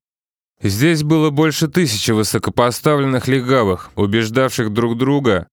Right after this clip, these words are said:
что мы обязаны разобраться с наркокультурой. Но они понятия не имели, с чего начинать. Они даже не могли вычислить, откуда у этой проклятой проблемы растут ноги. В предбаннике ходили слухи,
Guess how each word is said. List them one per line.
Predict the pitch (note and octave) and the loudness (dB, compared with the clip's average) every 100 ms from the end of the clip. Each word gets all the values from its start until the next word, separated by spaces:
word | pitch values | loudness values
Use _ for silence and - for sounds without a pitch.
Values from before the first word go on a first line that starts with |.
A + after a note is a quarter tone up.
| _ | _
что | - - A2+ | -16 -2 0
мы | A#2 B2+ | 2 0
обязаны | G#2+ A2+ G#2 C3 C#3+ C3 C3 | 2 0 2 2 2 0 0
разобраться | B2 A2+ A#2 A2+ B2+ - A#2 | 0 0 0 0 0 -2 -4
с | - | -2
наркокультурой. | A2+ A#2 A#2 G#2+ B2 A2+ C3+ G#2+ F2 D#2+ D#2+ _ _ _ - | 0 0 -2 -2 -2 0 0 0 0 -4 -14 _ _ _ -4
Но | A2+ | -2
они | B2+ D#3 | 0 0
понятия | - D#3 D#3+ E3 D3 A#2+ | 0 0 0 0 0 -2
не | B2 B2 | 0 0
имели, | C3 C#3+ B2 | 0 0 0
с | G#2+ | -2
чего | - A#2 A#2 | -2 0 0
начинать. | A2+ - A2+ G#2+ E2+ - | -2 -2 0 0 -2 -6
Они | - A2+ D3 | -4 -2 0
даже | C#3+ D3 C#3+ | 0 0 0
не | D3 | 0
могли | D3 D3 D3 | 0 0 0
вычислить, | C#3 D3+ - B2+ B2+ A2+ | 0 -2 -2 -4 -4 -4
откуда | - A2 - - D3 B2+ | -2 -2 -2 -2 0 2
у | A#2+ | 0
этой | A2+ A#2 | 0 0
проклятой | A#2+ A#2 B2 A#2+ A2 | 0 0 0 0 0
проблемы | G2 A2 A2 B2 B2+ A2+ | 0 0 0 0 0 0
растут | A2 G#2+ A#2 A2 | 0 0 -4 -2
ноги. | A#2+ G#2 F2 - _ _ _ _ _ _ _ _ | 0 0 -2 -6 _ _ _ _ _ _ _ _
В | - - | -10 -4
предбаннике | B2 B2 C3 F3 E3 C#3+ C#3 | -2 0 0 2 0 -2 -2
ходили | D3 C3+ C3 B2+ | 0 0 0 -2
слухи, | - D3+ D3+ D3+ C3 | -2 -2 0 0 -2